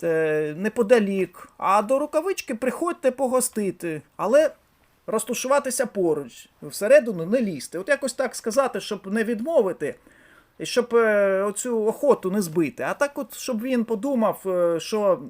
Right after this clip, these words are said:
є кращі варіанти десь тут поруч. Але не можна сказати: «Ні, у нас нічого немає, ми вам нічого не дамо, ідіть собі геть». Ні, тут треба бути більш такими гнучкими, тому що інакше конкуренти ідею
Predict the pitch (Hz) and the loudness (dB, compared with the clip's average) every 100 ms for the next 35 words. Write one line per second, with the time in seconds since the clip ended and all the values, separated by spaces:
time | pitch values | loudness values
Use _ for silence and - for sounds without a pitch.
0 | - 170 247 247 180 - 165 190 269 269 | -10 -4 -2 2 0 0 -6 0 4 4
1 | 240 147 147 175 240 - 330 - 240 156 | 0 -6 -6 -2 -2 -2 -6 -4 0 0
2 | 107 - - _ - 170 240 277 254 294 | -2 -14 -20 _ -6 -2 0 0 0 0
3 | 254 - 214 247 240 233 262 156 165 247 | -2 -4 0 0 2 2 2 0 -2 -2
4 | 247 240 233 226 214 185 - _ 175 226 | -2 -4 -2 -2 0 -4 -8 _ -6 -4
5 | 311 269 190 233 226 220 - 226 208 214 | 0 0 0 0 0 -2 -2 -2 -2 -2
6 | 185 208 269 175 220 233 208 175 170 165 | -2 0 0 0 -2 -4 -8 -6 -6 -6
7 | 131 - 202 131 - 226 233 226 226 202 | -8 -6 -6 -8 -10 -8 -4 -2 -2 -4
8 | 202 180 226 - 180 185 214 190 - - | -8 -8 -8 -8 -10 -8 -8 -10 -14 -14
9 | 196 214 196 165 226 - - 269 175 107 | -10 -8 -6 -4 -6 -6 -4 -2 -2 -6
10 | _ - - - _ - 220 262 254 240 | _ -20 -20 -20 _ -4 -2 0 2 2
11 | 233 254 - 233 226 214 214 240 220 - | 2 0 -4 -2 -2 0 2 2 0 0
12 | 202 190 190 190 190 156 135 | 0 2 2 2 0 0 -4